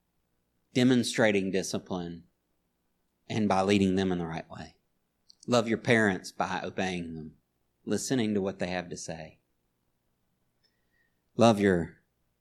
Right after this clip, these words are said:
love your spouses by committing to them, no matter what,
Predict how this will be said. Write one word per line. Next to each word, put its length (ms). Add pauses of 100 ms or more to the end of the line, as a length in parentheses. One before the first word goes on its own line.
(560)
love 180
your 80
spouses 560
by 160
committing 480
to 180
them, 220 (1300)
no 80
matter 220
what, 360